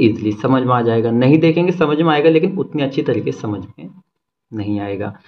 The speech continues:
तो इस वीडियो लेक्चर में हम क्या देखने वाले हैं, इंसुलिन देखेंगे, ओरल हाइपोग्लाइसेमिक एजेंट देखेंगे, और कोशिश करेंगे जितने हमारे यहाँ पे क्या है, ये हार्मोन वगैरह हैं, सभी को इस वीडियो लेक्चर में कंप्लीट करने की, मतलब इस यूनिट को आज हम कंप्लीट करने की कोशिश करेंगे।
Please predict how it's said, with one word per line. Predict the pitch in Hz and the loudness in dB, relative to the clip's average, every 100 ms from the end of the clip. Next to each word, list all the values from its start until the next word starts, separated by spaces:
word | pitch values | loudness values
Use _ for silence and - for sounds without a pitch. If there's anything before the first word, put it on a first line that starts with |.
| _ _ | _ _
तो | 143 - | -6 0
इस | 160 151 | 0 4
वीडियो | 170 170 | 4 4
लेक्चर | 170 170 | 2 2
में | 170 | 2
हम | |
क्या | 170 165 | 4 4
देखने | 156 151 160 | 4 4 2
वाले | 156 160 | 4 2
हैं, | 160 | 0
इंसुलिन | 123 117 139 135 | -2 2 4 6
देखेंगे, | 131 131 131 127 131 | 6 4 4 4 4
ओरल | 131 127 139 | 4 4 4
हाइपोग्लाइसेमिक | 127 123 143 139 104 - 107 101 131 | 2 0 2 4 2 0 -4 -2 0
एजेंट | 123 123 120 | 2 4 6
देखेंगे, | 120 120 117 117 - - - | 4 4 2 0 -2 -18 -10
और | 185 | -8
कोशिश | 180 147 151 165 | 0 0 2 0
करेंगे | 165 165 190 | 0 2 0
जितने | 135 - 180 | 0 0 0
हमारे | 147 135 156 | 2 4 2
यहाँ | 143 | 0
पे | 117 135 | 0 -4
क्या | 127 | -2
है, | 123 | 0
ये | 156 | 0
हार्मोन | 113 110 123 | 0 0 2
वगैरह | 120 120 147 | 2 2 2
हैं, | |
सभी | 190 120 120 | 0 0 0
को | 120 160 | 0 -2
इस | 165 131 - | -2 -4 -4
वीडियो | 117 104 | -4 -4
लेक्चर | 104 - 98 | -4 -6 -8
में | 110 160 | -8 -8
कंप्लीट | - 107 131 131 | -12 0 0 2
करने | 135 131 | 0 0
की, | 127 135 - - 127 | 0 -2 -4 -16 -8
मतलब | 123 170 - | -4 -2 0
इस | 175 - | 2 4
यूनिट | 160 160 160 | 4 4 0
को | - | -2
आज | 131 123 | -2 -2
हम | 160 | -4
कंप्लीट | - 113 120 127 | -6 -8 -8 -8
करने | - 104 98 | -8 -8 -8
की | 127 135 - _ _ _ _ _ | -8 -8 -10 _ _ _ _ _
कोशिश | 113 - 117 | -12 -12 -16
करेंगे। | - 110 104 104 | -14 -8 -6 -6